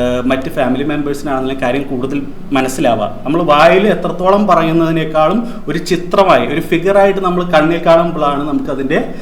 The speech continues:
ഏ, നമുക്കതിൽ കുറേ കമൻസുകൾ പറയാൻ പറ്റുക. ഓക്കെ, അപ്പോൾ അതുകൊണ്ട് തന്നെ നമ്മൾ ഈ പറയുന്നത് ഞാൻ വേറെ, വേറെ ഒന്നുമില്ല പറഞ്ഞത്, നമ്മുടെ രീതിയാണ് ഞാൻ പറഞ്ഞത്. നമ്മൾ സാമ്പിൾ പ്ലാൻ കൊടുത്തിട്ട് ഓക്കെ നോക്കി എന്തെങ്കിലും അഭിപ്രായം ഉണ്ടെങ്കിൽ പറയും, plus or minus.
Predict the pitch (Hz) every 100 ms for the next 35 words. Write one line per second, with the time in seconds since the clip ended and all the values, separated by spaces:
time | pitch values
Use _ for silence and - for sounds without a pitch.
0 | - - - - - 135 160 180 214 208
1 | 208 202 175 160 160 - 185 185 139 123
2 | 117 110 120 110 - - - - - -
3 | - - 160 127 123 190 190 214 254 254
4 | 240 254 269 254 233 240 233 233 226 226
5 | - 160 202 214 226 202 202 175 165 139
6 | 143 185 185 165 147 127 120 226 - -
7 | - - - 143 139 135 135 135 147 143
8 | 127 - 269 165 156 131 123 139 127 127
9 | 123 123 - 120 120 117 117 160 - 110
10 | 110 160 - 220 151 117